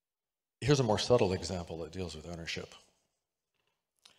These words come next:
Oh man, I missed an opportunity. I should have left off the explanation of what was wrong and asked you to guess what it was. If you run this Go code, it will say, Found one, found two, found three, all the way up to found five,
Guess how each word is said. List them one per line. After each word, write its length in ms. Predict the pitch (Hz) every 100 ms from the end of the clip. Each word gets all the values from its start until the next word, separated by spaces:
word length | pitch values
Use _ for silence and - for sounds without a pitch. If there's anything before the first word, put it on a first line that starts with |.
| _ _ _
Oh 240 | 107 90 73
man, 360 | 87 113 113
I 120 | 95
missed 240 | 98 117 117
an 80 | 104
opportunity. 640 | 101 101 123 110 82 78
I 40 |
should 200 | 87 -
have 140 | 101 98
left 320 | 104 113 -
off 200 | 107 101
the 100 | 107
explanation 540 | 101 - 107 104 101 101
of 80 |
what 140 | 87 101
was 160 | 95
wrong 300 | 92 101 92
and 120 | 80 78
asked 280 | 90 -
you 60 | 104
to 120 | 85 - _ _ _ 135 -
guess 220 | 104 -
what 80 | 87
it 80 |
was. 320 | 98 98 95 - - - - - - - _ _
If 120 | 147
you 100 | 160
run 260 | 156 180 208
this 180 | 170 -
Go 200 | 147 160
code, 440 | 143 113 110 113
it 120 | 120 123
will 140 | 131
say, 360 | - 120 113 107
Found 280 | 147 165
one, 260 | 127 113 117
found 260 | 123 127 123
two, 200 | 113 110
found 300 | 120 123 120
three, 260 | 104 107
all 140 | 107 123
the 80 |
way 100 | 120
up 100 | 113
to 80 | 113
found 220 | 113 110
five, 460 | - 87 78 90 -